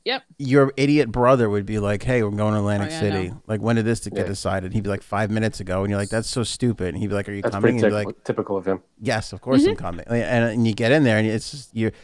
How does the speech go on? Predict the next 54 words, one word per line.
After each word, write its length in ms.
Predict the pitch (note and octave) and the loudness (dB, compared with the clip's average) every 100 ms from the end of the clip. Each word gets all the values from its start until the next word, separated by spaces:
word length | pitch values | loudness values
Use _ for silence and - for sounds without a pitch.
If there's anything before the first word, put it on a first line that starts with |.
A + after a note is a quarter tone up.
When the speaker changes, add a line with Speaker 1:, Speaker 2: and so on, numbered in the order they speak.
| - - | -20 -6
Speaker 2:
but 80 | C3 | 0
you're 100 | C3 | 2
splitting 320 | - E3 C#3+ | 2 0 2
a 40 | C3 | 4
room, 420 | B2+ D#3+ C#3 B2 | 6 8 8 4
four 280 | - C3+ B2+ | 2 0 2
guys, 440 | B2+ D3+ B2+ A2+ | 2 2 2 0
and 60 | G#2+ | -2
you're 80 | G#2+ | -4
still 220 | - C#3 | 0 0
paying, 200 | B2+ A#2+ | 0 0
like, 120 | A2 G#2+ | 0 -2
a 80 | |
hundred 240 | A2 B2 G#2+ | 0 0 0
and 100 | G#2+ | -2
fifty 280 | A#2+ G#2 G#2 | -4 -2 -2
a 60 | G2 | -2
guy 400 | G#2+ B2+ G#2 G2+ | 0 2 2 0
just 260 | A2 G#2 | -4 -4
to, 300 | G#2+ G2 G2 | -2 -2 -2
you 120 | - A2 | -2 -2
know, 240 | F#2 F2+ | 0 -2
get 240 | - G#2 G#2 | -4 -2 -2
it. 220 | G2+ - | -2 -6
It's, 340 | A2 - - _ | -12 -16 -20 _
it, 340 | B1 G2+ G1+ | -12 -10 -10
you 120 | - A#2 | -6 -4
know, 300 | F2 F#2 G#2 - | -4 -6 -6 -2
but, 180 | B2+ - - _ _ | -2 -2 -16 _ _
but 120 | C#3 C3+ | -2 4
there 120 | D3+ | 6
would 80 | C#3+ | 6
be 80 | |
times 260 | C3+ D3+ D#3 | 4 4 4
where 220 | C#3 B2+ | 6 4
we 180 | A2+ B2 | 2 0
couldn't 340 | - D#3+ C#3 C3 | 2 4 6 6
even 400 | C#3+ F#3+ F3+ B2 | 4 4 2 2
get 220 | A#2 - | 0 0
into 320 | A2 G#2 A2+ | -4 -4 -2
a 40 | G#2+ | -2
casino 460 | A2 - A2+ G#2+ | -4 -4 -2 -2
room. 320 | G2+ G2+ G2+ G2 | -2 -4 -8 -10
So 140 | G2+ | -8
the 120 | G#2+ | -6
only 240 | A#2 A#2+ A2+ | 0 2 2
thing 180 | B2 A2 | 0 0
that 140 | G#2+ | 0
was 220 | G#2+ D#3+ | 2 2
available 500 | C#3+ G2 G#2 G2+ G2+ | 2 0 -2 -4 -6
was 180 | G2 G2+ | -6 -8
those 200 | G#2 G#2+ | -8 -8
hotels, 480 | G#2+ G2+ - G#2 G2+ | -6 -6 -6 -8 -8
like, 140 | G2+ | -12